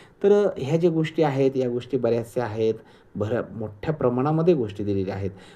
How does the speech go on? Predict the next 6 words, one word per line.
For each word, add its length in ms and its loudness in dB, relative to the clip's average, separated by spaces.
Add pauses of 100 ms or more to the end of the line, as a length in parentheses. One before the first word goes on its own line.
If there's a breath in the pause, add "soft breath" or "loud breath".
(200 loud breath)
आणि 340 6 (320 soft breath)
आपण 300 2
गोष्ट 380 2
वाचल्याच्या 640 -2
नंतर 400 2 (400 loud breath)
आपल्यापुढं 600 4